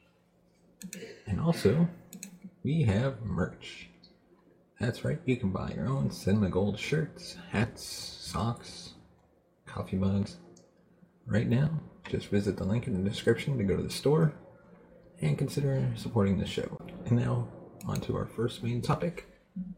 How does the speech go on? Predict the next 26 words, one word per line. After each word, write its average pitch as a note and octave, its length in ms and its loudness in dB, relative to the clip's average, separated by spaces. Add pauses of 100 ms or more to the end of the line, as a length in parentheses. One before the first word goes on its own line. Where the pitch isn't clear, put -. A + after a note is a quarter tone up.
(420)
Percy A2 180 2
Jackson A2+ 460 0
and A#2+ 120 0
the F#2+ 140 0
Olympians C#3 540 0
officially - 800 -4 (420)
got - 120 -6
a D2 60 -6
series A2+ 420 2
order C3+ 380 4 (100)
for A2 100 -4 (100)
Disney A2 260 -2
Plus. - 300 -6
Disney D3 340 4
Plus C3+ 340 2
will G2 100 0
develop F2+ 500 2
Percy A#2 300 0
Jackson A#2 420 0
and G2+ 100 6
the - 80 2
Olympians A2 480 2
for - 120 -8
the - 80 2
small D#3 280 2
screen, G2 400 -4